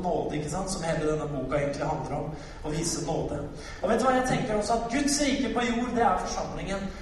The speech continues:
Og hvis det nå er noe som er viktig, så er det at i Guds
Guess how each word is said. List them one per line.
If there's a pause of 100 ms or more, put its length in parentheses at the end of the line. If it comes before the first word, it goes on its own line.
(100)
Og
hvis
det
nå
er
noe
som
er
viktig, (140)
så
er
det
at
i
Guds